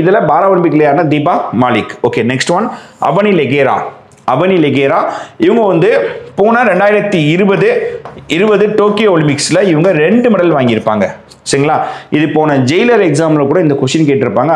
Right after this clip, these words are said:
அவனி லெகேரா இவங்க யாருன்னு சொல்லி கேட்டிருப்பாங்க, சரிங்களா? ஓகே, இதுல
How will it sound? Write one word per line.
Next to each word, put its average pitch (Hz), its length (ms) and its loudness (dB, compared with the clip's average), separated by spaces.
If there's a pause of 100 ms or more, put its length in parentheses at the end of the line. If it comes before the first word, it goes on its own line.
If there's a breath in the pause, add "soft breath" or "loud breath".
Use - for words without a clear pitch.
அவனி 165 160 0 (100)
லெகேரா 135 300 0 (240)
இவங்க 120 260 2
யாருன்னு 143 320 0
சொல்லி 131 200 0
கேட்டிருப்பாங்க, 98 460 -2 (100)
சரிங்களா? 139 240 0 (360 loud breath)
ஓகே, 123 200 -2
இதுல 196 200 0